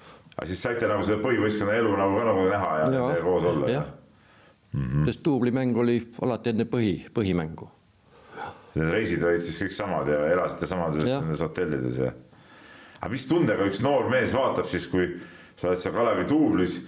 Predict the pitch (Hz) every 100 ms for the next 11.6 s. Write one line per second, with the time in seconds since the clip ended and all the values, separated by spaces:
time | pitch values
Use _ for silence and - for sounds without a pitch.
0 | - - - 78 98 95 85 85 85 92
1 | 98 101 107 90 82 78 78 80 - -
2 | - - - - 80 80 78 82 82 82
3 | 80 92 104 98 82 101 98 90 90 90
4 | 90 87 87 107 107 92 - 113 95 87
5 | 92 104 120 82 98 101 90 - - -
6 | - - - 95 107 87 78 76 - 80
7 | 80 80 80 85 82 78 80 85 90 76
8 | 73 73 90 85 82 85 85 78 78 80
9 | 92 107 - 73 82 85 90 90 98 92
10 | 80 82 78 - 87 - 92 62 55 -
11 | - - - - 165